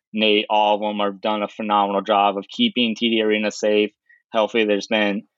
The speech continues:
hand sanitizer stations in every section. So if you're feeling nervous or anything, all the seats are socially distanced, and it's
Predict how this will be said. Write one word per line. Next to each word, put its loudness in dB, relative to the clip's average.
hand 2
sanitizer 0
stations -2
in 0
every 2
section. 0
So 0
if 0
you're 2
feeling 2
nervous 0
or 0
anything, 0
all 0
the -2
seats 0
are -2
socially -2
distanced, -4
and 2
it's -2